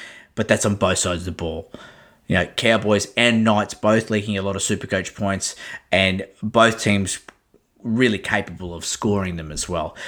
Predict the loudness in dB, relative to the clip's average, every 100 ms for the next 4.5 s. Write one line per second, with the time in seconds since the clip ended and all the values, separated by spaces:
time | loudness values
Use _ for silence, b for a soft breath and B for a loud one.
0 | B -2 0 2 2 4 4 4 2 0
1 | 2 4 4 2 -2 2 4 4 4 0
2 | 0 0 2 2 0 2 0 0 -6 0
3 | 2 2 0 -4 -4 -6 -6 -6 -8 -4
4 | -2 2 4 4